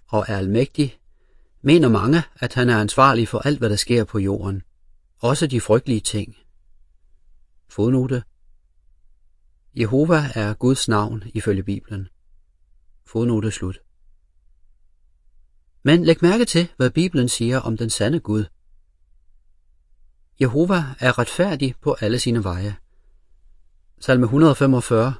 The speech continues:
vers sytten. Alle hans, det vil sige Guds, veje er rette. En trofast Gud, hos hvem der ikke er uret. Retfærdig og redelig er han. Femte Mosebog, kapitel toogtredive, vers fire.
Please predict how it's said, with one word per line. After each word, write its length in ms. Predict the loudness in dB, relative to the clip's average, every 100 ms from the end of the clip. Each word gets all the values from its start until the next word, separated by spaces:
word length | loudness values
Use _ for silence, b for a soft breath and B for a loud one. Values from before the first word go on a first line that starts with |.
| -14 _
vers 220 | -6 -4 -4
sytten. 420 | -4 -4 -6 -12 _ _ -20 _ _ _ _ _ -20 _ _ _ _ _ _ -20 _ _ _ 0
Alle 260 | 4 4
hans, 480 | 2 0 -2 -8 -12 -20 _
det 80 | -6
vil 120 | -4
sige 220 | -2 -4
Guds, 520 | -2 0 0 -2 -6 -2
veje 380 | 0 2 -2 -4 _ -10
er 260 | -8 -6
rette. 320 | -4 -4 -6 -12 -16 -20 _ _ -20 -20 _ _ _ -20
En 140 | -10 -8
trofast 520 | 2 2 4 0 0
Gud, 280 | -2 -2 -4 -10 _
hos 200 | -10 0
hvem 220 | 2 2
der 100 | 0
ikke 220 | 0 0
er 120 | 0
uret. 560 | 2 0 -2 -8 -12 -20 _ _ -20 _ _ _ -14
Retfærdig 560 | -6 0 0 0 -4 -2
og 180 | -2 0
redelig 320 | 2 0 0
er 100 | -4
han. 260 | -4 -6 -8 -18 _ _ _ _ _ -20 _ _ _
Femte 300 | -4 0 2
Mosebog, 580 | 2 0 0 0 0 -2 -16 _ _
kapitel 300 | -6 -4 -6
toogtredive, 680 | 0 0 0 -2 0 0 0
vers 200 | -4 -6
fire. 300 | -8 -8